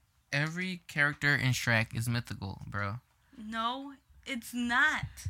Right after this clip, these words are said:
Speaker 1: Yes, it
Speaker 2: The
Speaker 1: is.
Speaker 2: Three Little Pigs is not mythical.
Speaker 1: Bro.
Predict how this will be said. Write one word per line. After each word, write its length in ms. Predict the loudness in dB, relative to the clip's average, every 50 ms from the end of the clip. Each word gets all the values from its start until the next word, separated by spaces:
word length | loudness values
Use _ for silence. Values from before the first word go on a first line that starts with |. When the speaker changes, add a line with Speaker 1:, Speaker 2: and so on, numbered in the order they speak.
| -8 -6
Speaker 1:
Yes, 400 | -4 -2 0 0 0 0 -2 -4 -4
it 120 | -2 0
Speaker 2:
The 60 | 2 2 2
Speaker 1:
is. 280 | 2 2 0 0 0
Speaker 2:
Three 260 | 0 0 0 -2 -2 -2
Little 260 | -2 -2 -4 -4 -8
Pigs 340 | -8 -6 -6 -6 -6 -6 -6
is 160 | -6 -6 -4
not 500 | -2 -2 0 4 6 6 6 6 4 0
mythical. 720 | -6 -8 -10 -10 -12 -14 -14 -12 -12 -10 -10 -10 -12 -16 -20 -20 -20 -20 -20 _ _ _ _ _ -20 _ _ _ _ _ _ _ _ _ -8
Speaker 1:
Bro. 400 | -4 0 4 4 4 4 4 0